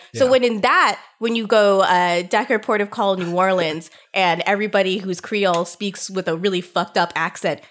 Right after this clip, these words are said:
Speaker 1: it's funny because we know that it comes from the perspective of Tim Heidecker, the character.
Speaker 2: Mm-hmm.
Speaker 1: Here, it's
Speaker 2: Right.
Speaker 1: like, whose perspective is it to come from when people call the lar-, you know, the, the, the, the bigger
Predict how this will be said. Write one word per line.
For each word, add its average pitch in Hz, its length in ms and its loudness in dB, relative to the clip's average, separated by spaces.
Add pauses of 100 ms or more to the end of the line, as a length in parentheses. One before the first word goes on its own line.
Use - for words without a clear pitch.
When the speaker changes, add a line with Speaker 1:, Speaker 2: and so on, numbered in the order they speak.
Speaker 1:
it's - 160 -12
funny 190 460 -4
because 214 240 -4
we 220 100 -2
know 214 160 2
that 190 120 4
it 165 60 -2
comes 190 200 -4
from 190 100 -8
the 170 80 -6
perspective 170 640 -4
of 165 120 -4
Tim 185 300 -4
Heidecker, 180 400 -4
the 170 60 -10
character. - 480 -12 (420)
Speaker 2:
Mm-hmm. 110 300 -8 (140)
Speaker 1:
Here, 294 280 2
it's 226 140 0
Speaker 2:
Right. 214 280 2
Speaker 1:
like, - 200 -10
whose 359 200 2
perspective 277 600 0
is 254 100 -2
it 247 160 2
to 240 60 -10
come 381 240 0
from 180 280 -2 (280)
when 208 240 2
people 208 480 2
call 185 480 2
the 180 280 -4
lar-, 180 480 2
you 190 140 -6
know, 175 100 -2
the, 175 300 -6
the, 160 420 -2
the, 170 400 -4
the 175 60 -8
bigger 175 600 -2